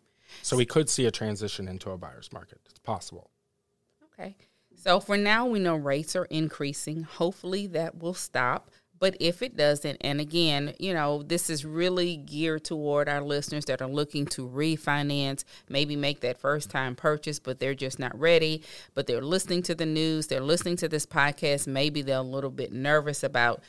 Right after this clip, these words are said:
Speaker 2: "Should I go ahead and jump the gun? Should I do it now? Should I wait?" And they, of course, they've listened to this podcast and they've learned some of the implications of what waiting may mean. Any final pieces of advice for those listeners that are on the edge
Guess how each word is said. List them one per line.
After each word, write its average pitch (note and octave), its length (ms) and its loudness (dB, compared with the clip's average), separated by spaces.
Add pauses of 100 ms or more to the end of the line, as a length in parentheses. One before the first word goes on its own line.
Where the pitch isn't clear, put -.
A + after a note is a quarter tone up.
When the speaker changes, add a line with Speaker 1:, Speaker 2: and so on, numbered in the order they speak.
(100)
Speaker 2:
"Should E3+ 220 4
I D#3+ 80 6
go D#3 100 2
ahead D3+ 300 4
and C3+ 100 -10
jump E3+ 260 4
the D#3+ 80 -6
gun? D3+ 360 2
Should C3 180 0
I B2 140 -2
do B2+ 240 -4
it - 100 -8
now? E3 520 2 (200)
Should D3 280 0
I B2 120 0
wait?" D#3+ 500 4 (280)
And C#3+ 160 0
they, B2+ 40 6
of - 140 -2
course, D3+ 280 2
they've C#3 260 2
listened F3 640 2 (280)
to D#3+ 120 -2
this F3 200 4
podcast D#3+ 560 2
and C#3+ 100 -4
they've C#3+ 140 0
learned D#3+ 320 0
some D3+ 200 -2
of C#3 80 -4
the B2+ 200 -4
implications D3 800 0
of B2+ 200 0
what C3+ 280 0
waiting C#3 400 0
may B2+ 120 -2
mean. C#3 440 2 (320)
Any F#3+ 240 2
final D#3+ 320 0
pieces D#3 400 -4
of - 140 2
advice D#3 500 4
for C3+ 120 -4
those C#3 360 2
listeners C#3 400 -2
that C3+ 160 -2
are - 120 -4
on D3 220 0
the D3 180 0
edge C3+ 440 4